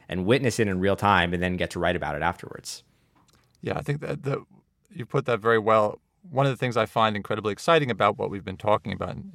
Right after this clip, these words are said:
Speaker 2: in relation to basketball is, as we said at the beginning, you have this controlled experiment that decides who wins and who loses, who succeeds and fails. And we have all this data now to help us try to figure out what happened. And yet there's an element of it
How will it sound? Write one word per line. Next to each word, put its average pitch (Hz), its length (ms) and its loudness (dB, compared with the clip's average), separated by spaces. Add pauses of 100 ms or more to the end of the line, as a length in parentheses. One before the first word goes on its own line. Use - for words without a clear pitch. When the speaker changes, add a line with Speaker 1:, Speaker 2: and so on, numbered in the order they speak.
(100)
Speaker 2:
in 98 100 -8
relation 95 280 -6
to - 60 -10
basketball 95 520 -2
is, 95 100 -8
as - 340 -12
we 107 120 -10
said 110 100 -6
at 101 60 -8
the 104 60 -14
beginning, 120 340 0
you 104 80 -2
have 120 180 2
this 123 140 -8
controlled 107 400 0
experiment 92 600 -6 (640)
that 110 220 -4
decides 101 420 -4
who 107 100 -6
wins 98 240 -4
and 95 100 -8
who 95 100 -8
loses, - 400 -10
who 101 100 -8
succeeds - 540 -12
and 92 140 -12
fails. 92 320 -6
And 101 80 -8
we 101 60 -6
have 110 180 -2
all 143 200 6
this 135 180 0
data 113 300 -2
now 98 360 -6 (400)
to 107 100 -8
help 120 260 2
us 113 120 -6
try 107 200 -4
to 101 60 -4
figure 104 280 -6
out - 120 -4
what 98 180 -6
happened. 113 520 -4 (380)
And 123 120 -4
yet 135 140 2
there's 120 160 -2
an 117 80 -6
element 135 420 4
of 107 120 2
it - 240 -6